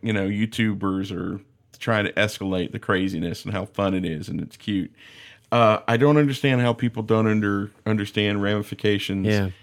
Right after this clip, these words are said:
Speaker 2: Think for one second.
Speaker 1: Think,
Speaker 2: What's the
Speaker 1: Tiffany.
Speaker 2: result of this action I'm proceeding with?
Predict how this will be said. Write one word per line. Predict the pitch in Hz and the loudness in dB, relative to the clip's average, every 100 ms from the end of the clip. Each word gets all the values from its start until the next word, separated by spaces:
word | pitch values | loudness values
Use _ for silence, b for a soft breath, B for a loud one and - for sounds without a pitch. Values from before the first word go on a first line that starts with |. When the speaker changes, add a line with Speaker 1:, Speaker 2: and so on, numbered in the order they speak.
| b b _ - | b b _ 4
Speaker 2:
Think | 214 135 - _ _ | 4 4 -6 _ _
for | - 135 | 0 4
one | 170 | 4
second. | - 131 - - _ - | 4 0 0 -6 _ -2
Speaker 1:
Think, | 151 160 | 4 6
Speaker 2:
What's | 202 | 6
the | 208 | 4
Speaker 1:
Tiffany. | - 214 | 6 6
Speaker 2:
result | 196 156 160 - | 6 6 4 2
of | 117 135 131 120 | 2 4 4 2
this | 123 123 | 2 4
action | 127 127 - 104 | 2 2 0 2
I'm | 87 101 | 2 0
proceeding | 104 - 123 107 95 | -4 0 2 4 2
with? | 90 87 | 2 -2